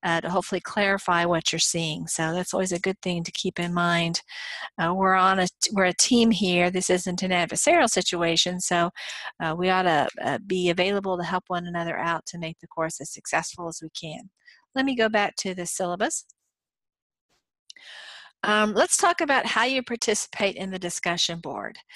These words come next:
Well, you will actually, um, have two posts that you'll do for each discussion board. The first is a substantive post that you'll make, and, uh,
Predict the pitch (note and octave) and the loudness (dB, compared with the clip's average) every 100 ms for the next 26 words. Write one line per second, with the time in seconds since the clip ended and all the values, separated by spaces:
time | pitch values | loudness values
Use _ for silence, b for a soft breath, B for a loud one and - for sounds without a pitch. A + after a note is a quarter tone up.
0 | B B B - G#3+ A3+ G#3+ A#3+ C4 D4 | B B B 0 2 2 0 -2 0 4
1 | D4 - G#3+ B3+ - C4 C4+ C4 B3+ - | 4 2 0 2 0 2 2 2 0 0
2 | G3+ G3 F#3+ F#3 F#3+ G3 _ _ _ _ | 0 2 2 -2 -8 -14 _ _ _ _
3 | _ _ _ _ _ _ b b _ _ | _ _ _ _ _ _ b b _ _
4 | - - G#3 - - - E4 - - C4+ | -8 -2 -2 -2 -4 0 -2 -2 0 2
5 | G3 - F#3 - F#3 F3+ F3+ F3 E3+ D#3+ | 2 0 -4 -4 -4 -4 -4 -6 -6 -6
6 | - - E3 - D#3+ - - F3+ - - | -4 -4 -4 -6 -8 -10 -8 -8 -6 2
7 | E4 F4 - - - B B B G#3+ G#3 | 2 4 0 -4 -10 B B B -2 0
8 | G3 - - A3 - B3 A#3 A3+ A3 - | 0 2 2 2 0 0 0 0 -4 0
9 | F3+ F#3 - E3+ - F3 F3 D#3 C#3 - | 0 0 -4 -4 -2 -4 -4 -4 -4 -6
10 | - - B B B B F#3+ F#3 F3+ F3 | -12 -20 B B B B -2 0 2 0
11 | F3+ - F3 | -4 -2 0